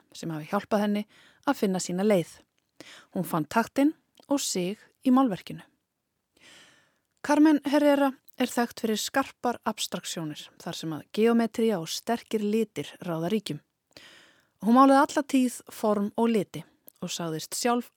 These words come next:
aldrei fá leið á því að draga einfalda línu, enda væri línan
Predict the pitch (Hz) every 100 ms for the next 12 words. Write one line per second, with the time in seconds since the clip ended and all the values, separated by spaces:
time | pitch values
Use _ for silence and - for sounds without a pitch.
0 | 262 285 - - - - _ 180 170 190
1 | 214 202 196 _ - 254 - 202 190 180
2 | 208 208 - 170 - 165 196 170 143 _
3 | - - - - - _ 180 180 233 233
4 | 208 196 226 214 160 208